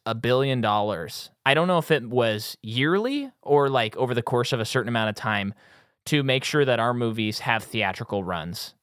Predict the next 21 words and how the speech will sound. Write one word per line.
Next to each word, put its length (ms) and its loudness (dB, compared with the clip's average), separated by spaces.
and 220 -2
are 100 -2
funded. 560 -2
Be-, 160 -2
and 200 4
they're 100 4
like, 280 0
"Because 300 2
we've 160 0
seen 260 2
the 60 2
numbers, 380 0
we've 160 -4
seen 240 0
everything, 560 -2
and 100 -2
we 80 0
see 160 -2
what 160 2
Netflix 420 -4
does, 320 -2